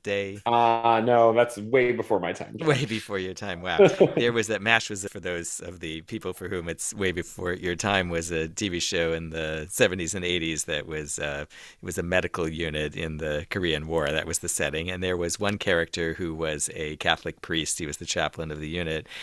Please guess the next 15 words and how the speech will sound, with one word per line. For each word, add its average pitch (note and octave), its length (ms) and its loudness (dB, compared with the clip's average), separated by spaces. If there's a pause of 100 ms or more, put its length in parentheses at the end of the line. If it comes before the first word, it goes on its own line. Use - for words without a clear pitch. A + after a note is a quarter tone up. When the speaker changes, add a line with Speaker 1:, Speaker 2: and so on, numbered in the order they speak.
(280)
Speaker 1:
And D#2+ 500 -2
they G2+ 140 0
did C#3 220 0
either G#2 260 2
some F2 460 -2
documentary F2+ 760 -2
episode F2+ 540 0
or D#2 120 0
actual D2+ 380 -4
documentary F2+ 720 -4
in D#2 80 -6
which E2 180 -8
they E2+ 80 -6
were D#2 120 -2
talking D#2 480 -4